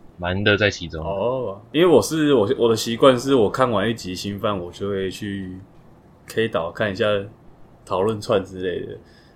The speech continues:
Speaker 2: 然后就会看他们那边，那边吵架，也是觉得蛮有趣的。
Speaker 1: 社群网络的话，最讨厌就是爆雷啦。
Speaker 2: 那新番就比较没有爆雷的问题啊，因为大家都不知道之后会演什么。啊，改编的就比较讨厌。
Speaker 1: 就是因为新番一被爆雷就会很讨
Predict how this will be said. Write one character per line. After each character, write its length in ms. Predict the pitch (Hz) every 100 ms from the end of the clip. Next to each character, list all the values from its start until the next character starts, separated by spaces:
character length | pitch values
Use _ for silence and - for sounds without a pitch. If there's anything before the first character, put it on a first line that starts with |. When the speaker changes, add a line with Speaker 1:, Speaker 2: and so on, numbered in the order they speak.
| _
Speaker 2:
然 100 | 95
后 60 | 95
就 100 | 110
会 240 | 110 107
看 220 | 104 -
他 60 | 107
们 80 | 104
那 60 | 107
边， 240 | 110 107 - -
那 80 | 113
边 100 | 110
吵 220 | - 82
架， 200 | - 92
也 120 | 87
是 160 | 90 113
觉 160 | 110
得 80 | 101
蛮 160 | 101 104
有 100 | 101
趣 220 | - 101
的。 100 | - - - - - -
Speaker 1:
社 220 | - 160
群 200 | 135 127
网 200 | 117 95
络 160 | 123 117
的 120 | 107
话， 280 | 123 110 104
最 320 | 104 127 113
讨 280 | - - 82
厌 160 | 101
就 120 | 104 107
是 120 | 110
爆 240 | - 98
雷 100 | 80
啦。 200 | 73 - -
Speaker 2:
那 100 | 139
新 320 | 131 - 131
番 240 | 131 139 131
就 140 | 143
比 100 | -
较 160 | - 120
没 80 |
有 80 | 113
爆 200 | 98 117
雷 120 | 92
的 240 | 87 90 90
问 160 | 107
题 220 | 98 - -
啊， 80 | - 110
因 120 | 107
为 220 | 110 104
大 120 | - 117
家 100 | 104
都 140 | 101
不 60 | 101
知 80 | 104
道 100 | 98
之 180 | -
后 120 | 98 101
会 100 | 98
演 140 | 90
什 100 | -
么。 100 | -
啊， 40 |
改 180 | 113 101
编 160 | 98 104
的 80 | 98 -
就 100 | -
比 60 | 147
较 80 | 160
讨 0 |
厌。 20 |
Speaker 1:
就 0 |
是 60 | 151
因 120 | 156
为 100 | 160
新 260 | - 151
番 240 | 143 151 151
一 80 | 123
被 160 | 139
爆 220 | 135 139
雷 100 | 120
就 160 | 104 131
会 140 | 123
很 100 | 104
讨 80 | 98